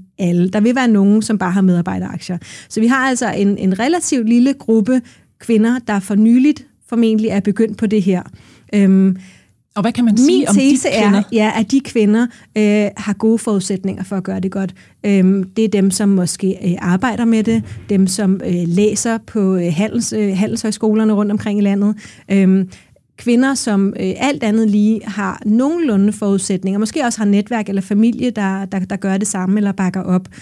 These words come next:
Speaker 1: Øhm, så hvis vi siger, at alle mænd investerer og har gjort det meget længe, og så har vi en mindre skare kvinder, som, øhm,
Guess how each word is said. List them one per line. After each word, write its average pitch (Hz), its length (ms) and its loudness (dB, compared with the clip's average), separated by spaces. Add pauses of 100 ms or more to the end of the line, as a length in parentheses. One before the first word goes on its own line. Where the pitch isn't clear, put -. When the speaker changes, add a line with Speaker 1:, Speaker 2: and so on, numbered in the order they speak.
(280)
Speaker 1:
Øhm, 190 260 2
så 208 120 -2
hvis 196 200 0
vi 214 40 -2
siger, 302 280 2
at - 240 -4 (160)
alle 294 200 2
mænd 247 220 0
investerer 226 500 0
og 202 240 0 (200)
har 202 100 -4
gjort 220 360 -2
det 247 180 -2
meget 185 340 0
længe, 202 420 4
og 233 80 -6
så 254 100 -4
har 220 220 0
vi 226 120 0 (100)
en 208 280 2 (260)
mindre 240 420 0
skare 190 420 -4
kvinder, 208 440 0
som, 196 460 -2
øhm, 185 420 2